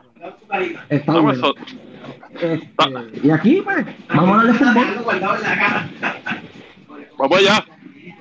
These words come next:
Speaker 2: Obviamente, también con nosotros, el gran Big G. Dímelo,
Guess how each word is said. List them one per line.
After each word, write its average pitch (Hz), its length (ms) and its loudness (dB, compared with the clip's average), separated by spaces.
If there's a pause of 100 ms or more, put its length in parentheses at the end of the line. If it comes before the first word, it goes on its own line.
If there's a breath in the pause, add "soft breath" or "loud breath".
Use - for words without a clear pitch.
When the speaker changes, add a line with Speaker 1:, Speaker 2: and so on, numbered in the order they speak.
(200)
Speaker 2:
Obviamente, 226 560 4
también 208 340 2
con 226 120 0
nosotros, 214 540 2 (1300 loud breath)
el 202 300 4
gran 233 380 2
Big 226 280 0
G. 247 220 2
Dímelo, 277 400 6